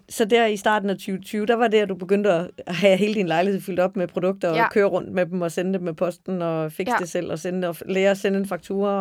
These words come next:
Speaker 1: og... Eller de
Speaker 2: Ja,
Speaker 1: betalte i
Speaker 2: ja, ja.
Speaker 1: webshoppen, og
Speaker 2: Ja,
Speaker 1: ja.
Speaker 2: ja, præcis. Jeg fandt ud af, at mit webshop-setup var helt, helt hen i vejret, og måtte skifte sådan på et tidspunkt, og fandt en mega dårlig person, eller ikke en dårlig person, men en, der ikke var særlig seriøs om det, så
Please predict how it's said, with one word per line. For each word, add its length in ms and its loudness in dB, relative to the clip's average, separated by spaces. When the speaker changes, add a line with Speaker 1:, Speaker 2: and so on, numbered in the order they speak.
Speaker 1:
og... 280 -4
Eller 180 2
de 120 -2
Speaker 2:
Ja, 120 8
Speaker 1:
betalte 300 4
i 40 0
Speaker 2:
ja, 100 8
ja. 80 8
Speaker 1:
webshoppen, 420 2
og 80 0
Speaker 2:
Ja, 180 4
Speaker 1:
ja. 240 0
Speaker 2:
ja, 60 0
præcis. 320 -8
Jeg 80 -6
fandt 180 -4
ud 60 -2
af, 60 0
at 60 -2
mit 180 -6
webshop-setup 680 -6
var 80 -8
helt, 540 -10
helt 400 -10
hen 160 -8
i 80 -8
vejret, 280 -6
og 100 -8
måtte 160 -8
skifte 480 -10
sådan 460 -10
på 80 -12
et 80 -12
tidspunkt, 360 -8
og 80 -12
fandt 240 -6
en 220 -10
mega 280 -6
dårlig 360 -4
person, 520 -6
eller 200 -8
ikke 180 -6
en 40 -10
dårlig 220 -10
person, 280 -10
men 100 -8
en, 160 -6
der 180 -6
ikke 160 -6
var 60 -4
særlig 260 -2
seriøs 420 -2
om 140 -6
det, 100 -8
så 180 -12